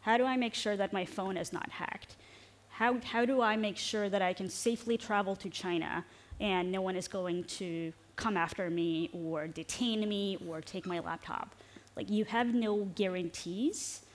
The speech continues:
You can just do the best that you can. There's also an insane amount of technical debt. It's like this thing that we all have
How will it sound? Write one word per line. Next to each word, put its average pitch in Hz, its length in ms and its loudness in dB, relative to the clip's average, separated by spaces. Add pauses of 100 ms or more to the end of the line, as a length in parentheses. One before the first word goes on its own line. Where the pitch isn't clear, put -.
(280)
You 220 100 -2
can 196 180 0
just 190 320 -6
do 170 380 0 (380)
the 202 80 0
best 170 260 0
that 190 160 2
you 156 100 -4
can. - 460 -4 (1000)
There's 220 200 0
also 262 460 6 (600)
an 233 180 6
insane 214 960 2
amount 180 640 2
of - 140 -2
technical 180 500 -2
debt. - 480 -8 (180)
It's 202 180 -2
like 208 220 2
this 208 180 0
thing 233 440 4
that 202 160 4
we 196 160 4
all 175 140 4
have 160 520 2